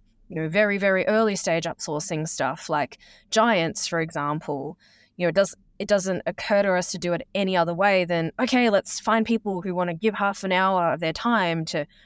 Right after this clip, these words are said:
really early stage startups, and let's do it virtually, and let's try and, like, match as many people as possible," and, you know, that kind of thing. Hopefully that kinda answers, I guess, how I think about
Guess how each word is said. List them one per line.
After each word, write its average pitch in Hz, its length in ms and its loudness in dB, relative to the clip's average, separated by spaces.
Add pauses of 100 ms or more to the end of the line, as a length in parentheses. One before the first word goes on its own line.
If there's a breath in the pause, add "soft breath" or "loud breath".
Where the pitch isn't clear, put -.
(140 soft breath)
really 220 320 4
early 180 220 2
stage 165 320 0
startups, 170 760 0 (320 soft breath)
and 170 320 0
let's 208 220 0
do 214 140 4
it 185 60 2
virtually, 190 600 2
and 170 80 2
let's 180 200 -2
try 185 200 0
and, 170 100 0
like, 160 160 -2
match 180 280 0
as 175 100 -4
many 170 220 -2
people 180 260 -6
as 160 100 -4
possible," 170 640 -2
and, 151 240 -4 (640 loud breath)
you 180 100 -2
know, 151 240 0
that 180 180 4
kind 170 220 -2
of 151 80 -4
thing. 147 360 -2 (680 soft breath)
Hopefully 233 300 2
that - 240 2
kinda 160 580 0 (220)
answers, 160 520 -4 (100)
I 160 60 -6
guess, 151 280 -4
how 139 160 0
I 147 80 -2
think 151 240 -8
about 156 320 0